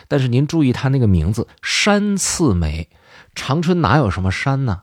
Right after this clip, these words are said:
长春市区哪有什么山呢？对不对？这个山刺梅是长在山里的，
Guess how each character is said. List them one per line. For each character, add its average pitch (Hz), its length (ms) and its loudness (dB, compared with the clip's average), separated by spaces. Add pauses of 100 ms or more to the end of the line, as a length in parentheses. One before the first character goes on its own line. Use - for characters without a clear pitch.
长 147 220 -6
春 196 140 0
市 180 220 0
区 185 160 0
哪 175 340 2
有 180 160 4
什 123 100 0
么 120 100 0
山 139 260 0
呢？ 110 140 -2 (580)
对 226 100 2
不 208 60 -2
对？ 196 160 2 (280)
这 233 120 -2
个 208 80 6
山 240 300 2
刺 220 200 0
梅 160 180 4
是 170 200 0
长 78 320 -2
在 90 120 0
山 208 480 2
里 117 140 -4
的， - 160 -18